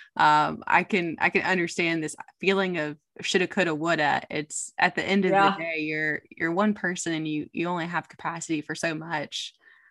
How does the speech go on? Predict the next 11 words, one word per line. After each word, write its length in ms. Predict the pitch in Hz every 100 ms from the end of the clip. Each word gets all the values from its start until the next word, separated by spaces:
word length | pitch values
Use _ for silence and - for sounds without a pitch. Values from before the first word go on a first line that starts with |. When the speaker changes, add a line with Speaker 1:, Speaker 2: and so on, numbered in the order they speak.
| _ -
Speaker 1:
Um, 460 | - - - 87 214 _ _ -
so 120 | 180
I'm 200 | 165 185
glad 220 | 185 180
that 100 | -
Speaker 2:
You 40 |
know, 40 | 339
Speaker 1:
you 120 | 320 - _ _ -
pointed 220 | 170 156
that 120 | 87
out. 320 | 92 - -